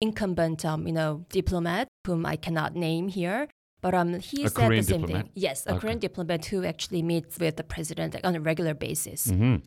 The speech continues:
Speaker 1: And he told me the, quite the same thing. And I actually, I completely agree with him. We'll actually talk about this, like, uh, Kim Jong-il's, um,
Speaker 2: Mm.
Speaker 1: and sort of a, a kind of will. Um, I mean, I'm sorry,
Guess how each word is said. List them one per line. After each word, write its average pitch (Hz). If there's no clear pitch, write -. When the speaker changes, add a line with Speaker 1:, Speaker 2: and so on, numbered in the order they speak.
Speaker 1:
And 180
he 294
told 247
me 196
the, 165
quite -
the 160
same 165
thing. 160
And 180
I 190
actually, 180
I 170
completely 185
agree 165
with 151
him. 156
We'll 175
actually 180
talk 160
about 165
this, 156
like, 160
uh, 160
Kim 180
Jong-il's, 170
um, 90
Speaker 2:
Mm. -
Speaker 1:
and 165
sort 170
of 156
a, 147
a 208
kind 269
of 165
will. 180
Um, -
I 226
mean, 190
I'm 185
sorry, 170